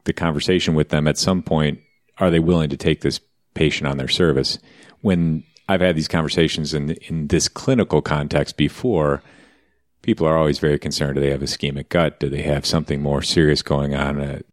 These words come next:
peritonitis or, or an intra-abdominal abscess causing all these derangements?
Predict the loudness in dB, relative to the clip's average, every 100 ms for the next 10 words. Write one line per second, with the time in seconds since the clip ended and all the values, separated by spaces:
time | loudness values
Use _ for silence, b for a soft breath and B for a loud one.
0 | 0 2 2 0 0 2 2 2 2 B
1 | B B B 0 2 2 0 -2 0 0
2 | 0 0 0 0 0 0 0 0 0 -2
3 | 2 2 2 -2 -2 -2 -2 -2 0 2
4 | 2 2 -4 -6